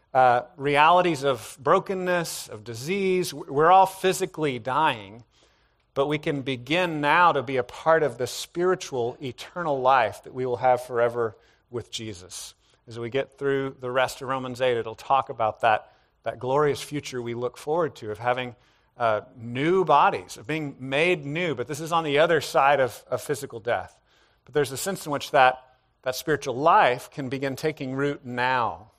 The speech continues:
And so when we sin, it doesn't cause us to die in the sense of, "And now you're gonna die when you're a hundred years old, you're gonna get sick and die." Well, that's gonna happen to all of us. What he's saying is,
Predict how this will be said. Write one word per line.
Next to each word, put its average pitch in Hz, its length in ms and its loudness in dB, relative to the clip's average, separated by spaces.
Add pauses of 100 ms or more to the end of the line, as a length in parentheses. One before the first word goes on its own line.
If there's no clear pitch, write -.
(680)
And 123 140 -12
so 139 180 0
when 127 240 -4
we 196 200 0
sin, 175 800 -6 (720)
it 139 140 -6
doesn't 170 360 2 (140)
cause 170 380 4
us 151 160 -6
to 143 100 -12
die 151 280 4
in 147 80 -4
the 139 60 -6
sense 139 340 -8
of, 131 340 2 (140)
"And 139 120 -6
now 165 140 2
you're 165 120 0
gonna 143 200 -2
die 156 260 4
when 127 100 -4
you're 127 120 -4
a - 20 -8
hundred 123 260 -10
years 117 180 -6
old, 139 160 2
you're 117 80 -8
gonna 117 160 -12
get 110 160 -6
sick 113 200 -10
and 110 100 -10
die." 127 200 2
Well, 117 360 -2
that's 127 180 0
gonna 123 120 -10
happen 117 240 -2
to 107 60 -14
all 131 220 2
of - 100 -10
us. - 260 -16
What - 100 -8
he's 127 100 -8
saying 156 280 -4
is, 110 240 -10